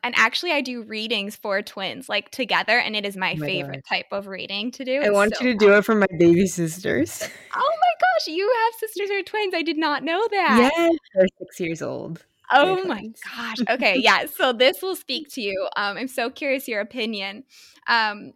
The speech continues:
Speaker 1: so two things to this. Number one, like, your birth, the birth chart of twins is not always the same. Like, there's always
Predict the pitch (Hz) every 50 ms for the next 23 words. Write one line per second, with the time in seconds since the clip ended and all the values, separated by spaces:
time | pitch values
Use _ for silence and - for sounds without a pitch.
0 | _ _ - - - 247 247 - - 320 349 359 - 285 240 226 240 - - 233
1 | 160 90 92 104 254 - 233 240 233 226 247 269 269 302 302 302 285 254 233 214
2 | 208 196 190 202 214 226 202 214 226 220 - 233 240 240 - - 214 214 226 -
3 | _ _ _ _ 240 233 233 240 247 247 - - 339 349 339 285 - - - 220
4 | 202 196 208 220 254 277 - - - - - - _ _ _ _ _ _ _ _
5 | _ _ - 277 285 277 233 254 247 254 233 220 202 202 208 - - - - 202
6 | 208 202 190 196 196 - 202 208 - - 180 185 190 - 214 214 220 - 220 226
7 | 226 - - - 214 220 233 233 233 233 226 233